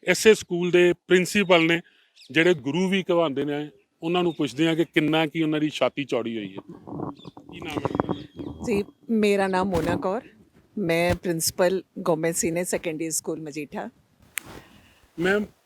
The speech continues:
Speaker 1: ਅੱਜ ਬੱਚੇ ਦੋ ਤੁਹਾਡੇ ਗਏ ਸੀ, ਨੈਸ਼ਨਲ ਖੇਡ ਕੇ ਆਏ ਆ, ਇੱਕ ਪੋਜੀਸ਼ਨ ਲੈ ਕੇ ਆਈ, ਇੱਕ ਵਿਚਾਰਾ, ਇੱਕ ਕਿਸੇ ਕਾਰਨ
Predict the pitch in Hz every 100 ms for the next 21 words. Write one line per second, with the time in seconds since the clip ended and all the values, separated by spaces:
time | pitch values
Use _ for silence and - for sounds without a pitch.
0 | 151 151 147 135 170 156 139 135 139 123
1 | 113 120 117 107 104 117 110 143 120 131
2 | 127 123 113 110 117 113 117 113 113 -
3 | 120 117 107 110 113 110 107 101 107 110
4 | _ 127 123 117 110 113 107 110 110